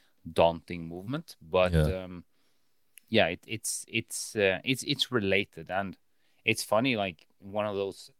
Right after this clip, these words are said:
Speaker 1: examples I oft-, I use it, I usually use it when I teach workshops and stuff with, um, with this, like, the forwards lean in pike versus the,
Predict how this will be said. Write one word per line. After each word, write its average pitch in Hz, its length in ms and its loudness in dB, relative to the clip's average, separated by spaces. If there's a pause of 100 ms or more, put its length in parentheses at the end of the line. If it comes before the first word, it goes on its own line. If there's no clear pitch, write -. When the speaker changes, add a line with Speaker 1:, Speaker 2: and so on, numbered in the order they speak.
(100)
Speaker 1:
examples 104 580 -2
I 90 100 -2
oft-, 90 240 -6
I 107 40 -4
use 101 260 -6
it, 92 80 -8
I 101 180 -2 (200)
usually 98 420 -10
use 92 220 -10
it 92 120 -10
when 90 100 -10
I 87 80 -8
teach - 300 -14
workshops 90 520 -6
and 110 100 -8
stuff 123 260 -4
with, 101 260 -4 (640)
um, 92 580 -4 (540)
with 95 140 -2
this, 98 180 -2
like, 95 220 0 (220)
the 101 120 2
forwards 107 720 2
lean 104 540 -4
in 120 200 0
pike 143 340 2
versus 101 720 -2
the, 90 400 -2